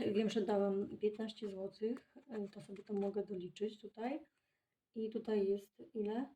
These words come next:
Dwadzieścia złotych, czyli dodać trzydzieści pięć, tak? Dodać trzydzieści pięć, y, i mamy, y, w drugim segregatorze sto dwadzieścia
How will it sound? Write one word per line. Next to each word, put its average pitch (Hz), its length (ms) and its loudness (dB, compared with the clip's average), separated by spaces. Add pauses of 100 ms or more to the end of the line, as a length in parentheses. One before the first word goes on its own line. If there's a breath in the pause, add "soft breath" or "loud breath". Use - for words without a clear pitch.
(120)
Dwadzieścia 208 720 -4
złotych, 226 720 -4
czyli 208 260 -6 (400)
dodać 262 380 2
trzydzieści 208 460 -6
pięć, - 340 -8
tak? 285 300 -6 (920 loud breath)
Dodać 202 420 -4
trzydzieści - 680 -12 (160)
pięć, 254 540 -4 (120)
y, 214 300 2
i 240 100 8
mamy, 214 240 4
y, 208 520 4 (280)
w 208 120 0
drugim 214 360 0
segregatorze 208 840 -2
sto 233 760 -6 (320)
dwadzieścia 196 880 -6